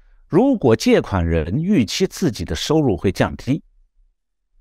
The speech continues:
他就倾向于减少债务和利息支出。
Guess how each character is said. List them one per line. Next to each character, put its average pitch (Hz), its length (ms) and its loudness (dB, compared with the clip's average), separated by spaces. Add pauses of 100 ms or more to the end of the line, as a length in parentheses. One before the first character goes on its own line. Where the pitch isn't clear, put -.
他 147 160 0
就 127 120 0
倾 156 240 -2
向 135 180 2
于 90 180 -4
减 123 280 0
少 90 220 -4
债 131 220 2
务 117 220 -6
和 95 160 -4
利 117 200 -2
息 - 160 -6
支 - 140 -6
出。 - 220 -6